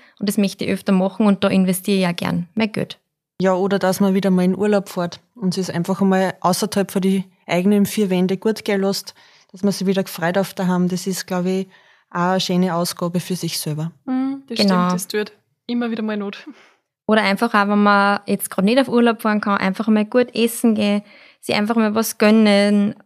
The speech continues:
Speaker 1: oder vielleicht auch seinen Wohntraum erfüllen. Und da stehen natürlich unsere Berater euch auch gern zur Verfügung.
Speaker 2: Ein großer Diskussionspunkt ist grad immer am Anfang vom Jahr auch, ich möchte in der Zukunft wieder glücklich sein oder ich möchte glücklich sein.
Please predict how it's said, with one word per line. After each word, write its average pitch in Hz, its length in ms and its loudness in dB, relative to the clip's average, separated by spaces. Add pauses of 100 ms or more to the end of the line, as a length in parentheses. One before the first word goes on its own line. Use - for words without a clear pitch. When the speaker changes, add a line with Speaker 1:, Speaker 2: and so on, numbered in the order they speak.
(260)
Speaker 1:
oder 254 400 2
vielleicht 220 380 -2
auch 233 60 2
seinen 233 200 4
Wohntraum 226 420 2
erfüllen. 170 460 0
Und 185 220 -4
da 196 100 2
stehen 240 460 2 (320)
natürlich 214 420 0
unsere 220 280 0
Berater 202 480 -2
euch 208 220 -4
auch 208 60 -2
gern 196 220 0
zur 208 140 -2
Verfügung. 175 580 -4 (520)
Speaker 2:
Ein 180 260 2
großer 233 380 0
Diskussionspunkt 214 920 -2
ist 185 140 -4
grad 185 180 0
immer 196 160 2
am 190 120 0
Anfang 208 360 0
vom 202 260 0
Jahr 185 520 0
auch, 185 40 -6
ich 190 180 -4
möchte 180 580 -2
in 180 260 2
der 165 120 -4
Zukunft 196 420 0
wieder 165 160 0
glücklich 214 460 -2
sein 214 320 0
oder 170 160 -2
ich 170 180 -2
möchte 180 320 0
glücklich 220 400 -2
sein. 196 340 0